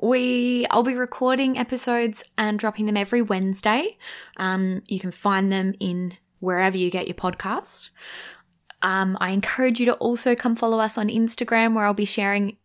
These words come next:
additional information and resources there. And also come join our Facebook page. I think it'll be a really great space for us to be able to have conversations about these things,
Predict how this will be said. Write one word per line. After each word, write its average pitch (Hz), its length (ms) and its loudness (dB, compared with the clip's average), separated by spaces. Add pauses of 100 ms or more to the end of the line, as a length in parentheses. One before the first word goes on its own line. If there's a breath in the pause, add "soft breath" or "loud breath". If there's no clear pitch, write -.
(120)
additional 196 380 0
information 190 600 -2
and 196 140 -2
resources 185 580 -2
there. 185 420 -2 (340 loud breath)
And 226 140 4
also 254 260 2
come 285 220 0
join 269 220 2
our 262 100 0
Facebook - 440 -2
page. 180 500 -4
I 175 80 -4
think 226 420 -2
it'll 208 200 0
be 208 140 2
a 202 80 4
really 190 320 0
great 180 280 0
space 175 340 -4
for 180 160 -6
us 170 200 -4
to - 100 -6
be 175 160 -2
able 170 260 -2
to 170 60 -2
have 165 220 -6
conversations 180 680 -2
about 185 260 -2
these 185 240 -4
things, 185 480 -6